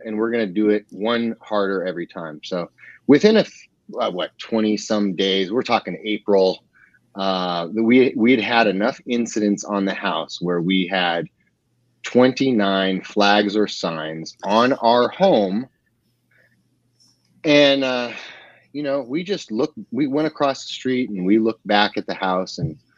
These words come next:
we said, "You know, that looks pretty good." Um, anymore, though,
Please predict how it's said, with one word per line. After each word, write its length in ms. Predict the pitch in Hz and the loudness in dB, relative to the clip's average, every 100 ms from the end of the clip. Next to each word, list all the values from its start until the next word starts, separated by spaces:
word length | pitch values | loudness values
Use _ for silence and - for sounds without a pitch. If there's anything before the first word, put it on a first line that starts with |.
| _ _ | _ _
we 80 | 107 | -4
said, 180 | - 107 | -2 -2
"You 100 | 139 | 0
know, 240 | 151 147 143 _ _ _ _ _ _ _ - | 0 0 -4 _ _ _ _ _ _ _ -10
that 140 | 127 | -4
looks 160 | 110 - | -4 -6
pretty 260 | - 101 82 | 0 0 0
good." 300 | 80 78 - - _ _ _ _ - _ _ - | -4 -6 -10 -20 _ _ _ _ -20 _ _ -8
Um, 440 | 95 90 85 80 _ - | -4 -2 -2 -6 _ 0
anymore, 580 | 151 170 117 113 202 135 | 4 6 6 6 6 4
though, 420 | 117 120 123 123 | 4 4 4 0